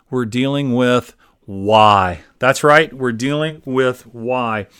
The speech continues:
There is nothing more misunderstood and undercommunicated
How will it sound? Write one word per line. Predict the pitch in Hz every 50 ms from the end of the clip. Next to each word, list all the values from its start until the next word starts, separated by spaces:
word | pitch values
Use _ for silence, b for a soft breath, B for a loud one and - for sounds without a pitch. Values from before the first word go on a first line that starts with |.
| B B B B B B B
There | 131 147 175 185 208 208
is | 190 180 170 156 143 123 147
nothing | 139 135 131 131 143 160 180 202 214 - 233 220 220 220 208
more | 180 160 170 175 156 110 92 85 - - _ _ _ _ _ -
misunderstood | 110 110 120 131 147 180 196 - - 208 202 208 208 190 - - - 151 123 113 110 110 113 120 - _ _ _ _ _ _ _ _ -
and | - 123 120 131 -
undercommunicated | - 147 156 175 180 196 180 - - 190 175 175 170 156 143 123 - - 123 110 107 107 107 107 110